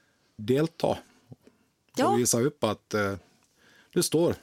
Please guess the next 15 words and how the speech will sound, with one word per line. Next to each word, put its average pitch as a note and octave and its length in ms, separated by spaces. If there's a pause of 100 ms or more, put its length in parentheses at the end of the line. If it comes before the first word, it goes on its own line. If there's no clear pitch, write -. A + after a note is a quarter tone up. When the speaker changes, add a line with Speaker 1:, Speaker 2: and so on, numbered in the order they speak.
(120)
Speaker 1:
mot, C3 180
för, C3+ 580
mot C#3+ 260
övergrepp B2+ 460
på A2+ 200
kvinnor A2+ 340
och A2 80
barn. C#3+ 300 (600)
Ju B2+ 100
fler C#3+ 260
vi A#2+ 100
är, B2 160
ju G#2+ 300 (800)
bättre - 320
är - 80